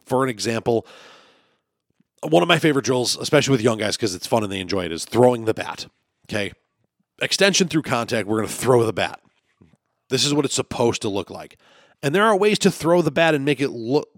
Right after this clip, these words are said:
like the bat spins and goes where you want it to go without necessarily doing the drill the right way. That, so you'd be doing the drill well. The, the, the end result is there, correct? Like, I, I mean, r-, correct, right, whatever you wanna say.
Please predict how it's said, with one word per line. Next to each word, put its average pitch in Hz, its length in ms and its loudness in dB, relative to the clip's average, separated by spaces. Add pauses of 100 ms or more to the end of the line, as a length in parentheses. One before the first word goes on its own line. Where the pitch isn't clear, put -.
like 123 200 -4
the 120 120 -2
bat 139 340 0
spins 151 640 -2
and 107 140 -4
goes 127 260 6
where 139 140 -2
you 135 80 0
want 131 180 0
it - 80 -10
to 113 80 -10
go 123 340 2 (520)
without 139 340 -2
necessarily 156 640 0
doing 123 380 0
the 120 80 2
drill 104 580 0 (760)
the 120 140 2
right 107 420 -2
way. 92 540 -10 (680)
That, 110 200 -4
so 139 80 2
you'd 135 120 2
be 127 120 -4
doing 165 200 4
the 165 60 0
drill 135 300 0
well. 123 340 0
The, 113 160 -2
the, 123 220 2
the 123 180 -10
end 190 200 0
result 151 460 4
is 98 120 -4
there, 90 260 -8 (220)
correct? 110 340 -2
Like, 120 160 -4
I, 123 360 -4
I 117 40 0
mean, 113 160 -8 (320)
r-, - 160 -12
correct, 95 400 -6
right, 95 220 -4
whatever 98 240 -4
you 98 60 -2
wanna 95 120 -6
say. 104 180 -2